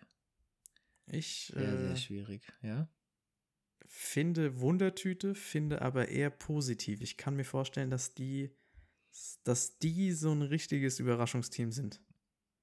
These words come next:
Speaker 1: Was plötzlich durchmarschiert ins Halbfinale oder so.
Speaker 2: Stehen sie denn bei dir im Halbfinale?
Speaker 1: Nee, nee, sind sie nicht.
Speaker 2: <laughs>
Speaker 1: Aber ich kann's mir vorstellen, weil wenn wir mal einen Kader durchgehen,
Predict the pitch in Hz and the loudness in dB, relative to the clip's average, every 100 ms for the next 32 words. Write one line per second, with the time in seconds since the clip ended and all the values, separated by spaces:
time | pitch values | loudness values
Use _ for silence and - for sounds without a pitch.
0 | _ _ _ _ _ - 113 - 120 - | _ _ _ _ _ -4 -2 2 2 4
1 | 113 - 120 110 110 - 107 107 113 104 | -2 0 0 2 0 -2 -2 -2 -2 -2
2 | 104 104 101 110 107 113 110 - _ _ | -2 -2 -2 -2 -4 -6 -8 -14 _ _
3 | _ _ _ _ _ _ _ _ - - | _ _ _ _ _ _ _ _ -20 -18
4 | - - - 160 170 113 107 104 104 98 | -12 -6 2 6 6 6 4 4 4 4
5 | 101 104 95 98 90 - - 160 131 104 | 2 2 2 2 0 -4 4 6 8 4
6 | - 113 107 - _ - 107 - - - | 0 -4 -4 -10 _ -10 0 6 6 10
7 | 226 - 202 202 - 175 - 202 185 175 | 8 10 6 6 6 4 4 0 2 0
8 | 156 147 135 135 127 - - 110 110 160 | -2 -4 -6 -8 -10 -12 -8 -6 -2 0
9 | 139 123 - 135 131 107 107 110 120 123 | 2 0 2 4 2 0 -2 0 0 0
10 | 139 208 190 165 - 151 131 117 113 - | 0 2 2 0 2 2 2 0 -2 -4
11 | 101 - | -8 -8